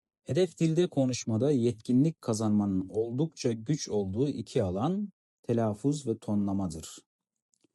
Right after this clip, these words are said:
Spolski'ye göre öğrencilerin sadece yüzde beşi hedef dilin bu iki özelliğine tam hakimiyet sağlayabilmektedir.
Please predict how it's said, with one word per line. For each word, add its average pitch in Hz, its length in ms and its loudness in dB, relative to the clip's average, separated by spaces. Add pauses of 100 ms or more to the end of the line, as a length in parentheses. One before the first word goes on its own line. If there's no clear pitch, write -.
(240)
Spolski'ye 156 640 2
göre 104 260 0
öğrencilerin 139 680 0
sadece 131 580 0
yüzde 104 500 0
beşi 165 500 -2 (100)
hedef 151 400 -2
dilin 104 320 0
bu 151 100 0
iki 139 460 0
özelliğine 101 800 -2
tam 151 240 0
hakimiyet 92 580 -6
sağlayabilmektedir. 87 1080 -8